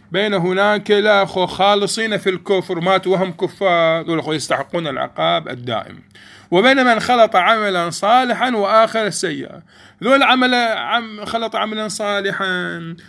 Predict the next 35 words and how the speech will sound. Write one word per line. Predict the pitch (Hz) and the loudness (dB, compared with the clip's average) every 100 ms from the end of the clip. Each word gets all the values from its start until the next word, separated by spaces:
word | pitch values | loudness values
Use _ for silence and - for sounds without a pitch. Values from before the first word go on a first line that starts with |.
| _ - | _ 2
ذول | 226 220 | 4 4
هم | 214 190 | 2 0
على | 208 214 214 202 | 0 0 0 -2
كم | 196 175 | -6 -6
قسم؟ | 185 - 143 143 143 - - - | -8 -8 -10 -10 -16 -18 -18 -2
مرة | 226 240 | 0 2
أعمال | 202 170 208 233 233 226 208 - | 2 0 -4 0 0 -2 -6 -10
صغيرة، | - 185 208 233 214 208 220 427 | -6 -4 -4 -2 -2 -4 -6 -8
هذا | 359 254 | -2 0
يغ-، | 233 - | 0 -2
يغفر | 226 - | -6 -4
لهم. | 147 123 98 92 - _ _ - _ - | -4 -4 -8 -18 -20 _ _ -20 _ -6
اللي | 151 | -2
قلنا: | 156 175 170 160 | 0 0 0 -2
"إن | |
تش-، | 131 160 147 - | -2 -4 -6 -8
إن | 156 151 | -10 -8
ت-، | 151 147 - | -6 -6 -6
إن | 156 | -8
تجتنبوا | 151 139 156 151 147 | -8 -6 -6 -4 -6
كبائر | 139 139 139 143 | -6 -6 -4 -4
ما | 139 135 | -4 -6
تنهون | 143 135 135 | -6 -8 -8
عنه | 123 143 160 170 - | -10 -8 -10 -10 -12
يكفر | 269 233 170 | -6 -6 -4
عنكم | 127 127 | -6 -8
سيئاتكم". | 123 - - - - | -12 -12 -14 -16 -18
الصغير | - - - 208 214 190 - 180 | -12 -10 -6 -2 2 2 0 -6
الله | 180 | -8
يكفرها، | 165 147 175 160 | -8 -8 -6 -4
وآيات | 170 165 160 151 | -2 0 -2 -2
أخرى | 156 131 | -10 -10
في | - | -8
هذا | 123 | -8
المجال. | 117 107 95 95 | -6 -8 -8 -10